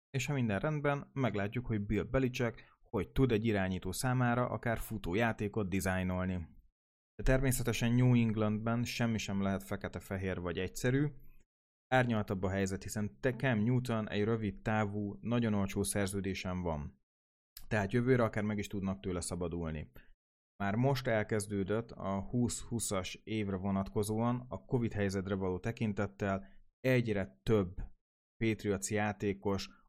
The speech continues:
opt-out, ami annyit tesz, hogy nem jelenik meg a húsz-húszas évre, szerződését félrehagyva, akár ezt az anyagi hátrányt is elszenvedve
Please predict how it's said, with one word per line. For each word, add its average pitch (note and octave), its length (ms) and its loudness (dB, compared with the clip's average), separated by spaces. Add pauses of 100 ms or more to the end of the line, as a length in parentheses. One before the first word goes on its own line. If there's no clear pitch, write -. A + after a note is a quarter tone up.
(160)
opt-out, C3 720 0 (140)
ami A2 240 -4
annyit G#2 380 -2
tesz, C3 340 2
hogy G2 240 -6
nem A2 200 0
jelenik G2 340 0
meg G2 160 -4
a F#2 320 -2 (160)
húsz-húszas G2+ 600 -6
évre, A2+ 440 0
szerződését G2 960 -4
félrehagyva, G#2+ 760 0 (600)
akár A2 420 -2
ezt - 160 -4
az G2+ 80 -4
anyagi G2+ 800 0 (800)
hátrányt G#2+ 560 -2
is G#2+ 240 -2
elszenvedve G#2+ 960 0